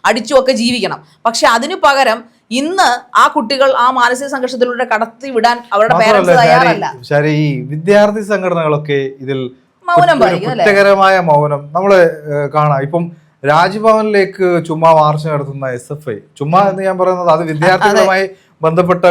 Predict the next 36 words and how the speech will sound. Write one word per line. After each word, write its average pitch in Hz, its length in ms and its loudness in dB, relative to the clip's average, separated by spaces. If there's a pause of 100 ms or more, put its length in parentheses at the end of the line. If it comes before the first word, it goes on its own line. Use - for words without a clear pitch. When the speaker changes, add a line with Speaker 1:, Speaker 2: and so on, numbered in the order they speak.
(200)
Speaker 2:
വിഷയമൊന്നുമല്ല. 175 800 0
രാജ്ഭവനിൽ 170 520 0
Speaker 1:
ആ. 160 40 -4
Speaker 2:
ഭാരതാംബയുടെ 156 760 0
ചിത്രം 151 280 -6
Speaker 1:
എസ് 139 100 -8
എഫ് 139 80 -14
ഐ, 151 40 -14
Speaker 2:
വെച്ചു, - 240 -20
Speaker 1:
ഉം. 135 240 -20
Speaker 2:
രാഷ്ട്രീയപരമായിട്ട് 180 920 2
കൈകാര്യം 160 440 0
ചെയ്യുന്ന 147 200 -8
ഒരു 131 80 -12
വിഷയം. 120 180 -16
Speaker 1:
എന്താ 240 120 -2
സിദ്ധാർത്ഥന്റെ 226 480 0
കാര്യത്തിൽ 233 220 2
മിണ്ടാത്തത്? 220 300 -2
Speaker 2:
അതെ, 127 240 0
സി-, 147 160 -10
അതെ, - 440 -10
സിദ്ധാർത്ഥന്റെ 120 460 -6
കാര്യത്തിൽ 175 220 -2
മിണ്ടില്ലല്ലോ. 190 480 0
Speaker 1:
<laughs> 156 420 -2
Speaker 2:
അവർ 165 300 2
തന്നെയാണല്ലോ 175 380 0
Speaker 1:
വേണ്ട, 311 280 2
Speaker 2:
തെറ്റ് 330 120 -2 (280)
Speaker 1:
അവര് 196 100 -2
Speaker 2:
ചെയ്തത്. 294 140 -2
Speaker 1:
തെറ്റിയതിന്റെ 359 320 0
ഓപ്പോസിറ്റ് 285 440 0
ഒരെണ്ണങ്ങളില്ലേ? 302 640 0
Speaker 2:
അതെ. 110 180 -8